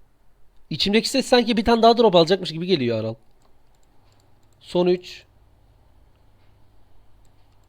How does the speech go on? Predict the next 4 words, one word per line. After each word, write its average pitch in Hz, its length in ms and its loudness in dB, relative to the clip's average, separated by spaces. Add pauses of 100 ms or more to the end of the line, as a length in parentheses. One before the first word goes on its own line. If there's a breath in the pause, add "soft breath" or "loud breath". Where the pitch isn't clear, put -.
(120)
Son - 360 -4
iki. 175 380 -4 (4000)
Son 180 380 -2
bir. 175 340 -6